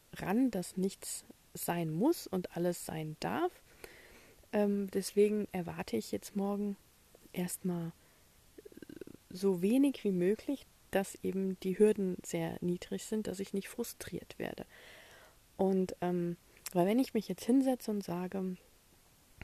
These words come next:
ich will morgen direkt schon um fünf aufstehen und ich will eine Stunde schreiben und nichts davon passiert, dann ist die <laughs> Gefahr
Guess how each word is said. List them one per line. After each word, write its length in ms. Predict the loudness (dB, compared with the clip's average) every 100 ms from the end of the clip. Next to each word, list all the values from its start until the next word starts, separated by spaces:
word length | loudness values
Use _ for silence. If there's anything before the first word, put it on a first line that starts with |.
| -6
ich 220 | -6 2
will 160 | 6 6
morgen 500 | 6 4 2 0 -2
direkt 320 | -2 -4 -4
schon 180 | -4 -4
um 140 | -4
fünf 260 | 0 0 2
aufstehen 500 | -4 -6 -4 -4 -4 -8 -20 -16 -10
und 120 | -10
ich 160 | -4 4
will 120 | 6
eine 140 | 6
Stunde 360 | 2 -2 -2 -2
schreiben 480 | -4 -2 -2 -2 -6 -14 -20 -4
und 180 | -2 2
nichts 300 | 2 2 -4
davon 340 | -4 -2 -4
passiert, 500 | -2 -8 -2 -2 -2 -6 -20 -20 -2
dann 180 | 0 0
ist 180 | -2 -4
die 60 |
<laughs> 0 |
Gefahr 420 | 0 0 2 2